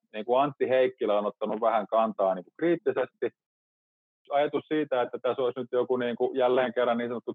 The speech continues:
tieteellinen niinku konsensus, että kaikki asiantuntijat olisi tästä samaa mieltä, niin, niin on musta täysin perusteeton, että, että tässä just tota luen tämmöistä World Doctors Alliance julkaisemaa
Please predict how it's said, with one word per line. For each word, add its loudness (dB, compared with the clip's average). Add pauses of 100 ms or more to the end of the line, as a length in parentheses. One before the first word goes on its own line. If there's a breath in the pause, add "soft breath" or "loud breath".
tieteellinen 0 (380)
niinku -12
konsensus, -4
että -8
kaikki -2
asiantuntijat -2
olisi -4
tästä -6
samaa -4
mieltä, 0
niin, -4 (320)
niin -10 (300)
on -8
musta -10 (120)
täysin -2
perusteeton, -4
että, -4 (800)
että -8
tässä -4
just -2
tota -4
luen 0
tämmöistä -4
World 2 (140)
Doctors -2
Alliance 0
julkaisemaa -2